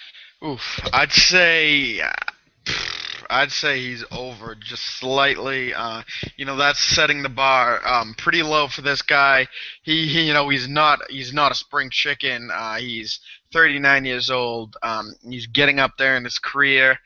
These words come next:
You know, we've seen his E R A go up a little bit last year, but, um, you know, I'm gonna say slightly over two E R A,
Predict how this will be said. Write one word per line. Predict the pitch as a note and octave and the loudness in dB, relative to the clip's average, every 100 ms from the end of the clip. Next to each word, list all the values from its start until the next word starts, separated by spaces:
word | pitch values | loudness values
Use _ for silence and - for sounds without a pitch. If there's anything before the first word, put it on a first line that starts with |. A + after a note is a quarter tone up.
| - - - | -16 -14 -4
You | |
know, | C#3 | -4
we've | C3 B2 A#2+ | -4 -8 -4
seen | - D3+ C#3 | -2 0 0
his | B2 | 0
E | C3+ | 4
R | C3+ B2+ | 4 6
A | B2 | 4
go | A#2+ A#2+ | 2 -2
up | B2 C3+ | -2 -4
a | |
little | B2 A#2+ A#2+ | -6 -6 -6
bit | A#2+ A2+ | -4 -4
last | A2+ B2 B2+ - - | 0 4 4 2 2
year, | B2+ B2 | 2 0
but, | A#2 A#2+ | 0 -2
um, | A#2 A#2 | -2 -4
you | B2+ | -2
know, | C#3 | 0
I'm | C3+ D3 | 0 0
gonna | D#3+ | 0
say | - D3+ | 2 2
slightly | - D#3+ E3 C3+ D#3 | 4 4 4 4 4
over | D3+ C3 - | 2 0 -6
two | - D3+ C#3 A2 | -6 -6 -8 -2
E | C#3 | 2
R | C3 B2+ | 4 6
A, | B2+ B2 | 4 4